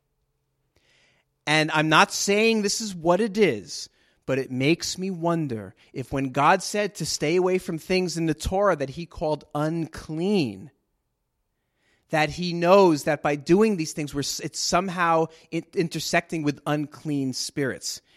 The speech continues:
Is there a connection between doing the things in Torah that says are unclean and the unclean spirits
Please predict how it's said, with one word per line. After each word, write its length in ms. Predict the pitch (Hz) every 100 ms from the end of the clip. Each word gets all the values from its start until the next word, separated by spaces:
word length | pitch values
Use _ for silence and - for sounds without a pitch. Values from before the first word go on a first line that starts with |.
| _ -
Is 320 | 170 226 196
there 160 | 202 190
a 80 |
connection 720 | 170 190 175 202 220 - 160 135
between 360 | 147 - 160
doing 320 | 156 185 220 226
the 80 |
things 400 | 208 190 190 175
in 100 | 165
Torah 540 | 156 180 202 214 147 139 _ _
that 160 | - 165
says 200 | 180 160
are 140 | 151 -
unclean 920 | 170 196 220 - 214 202 170 110 - - _ _ _ _
and 240 | 151 156 147
the 180 | 147 -
unclean 960 | 139 175 196 185 - - 185 190 185 175
spirits 880 | - - - 196 156 117 - -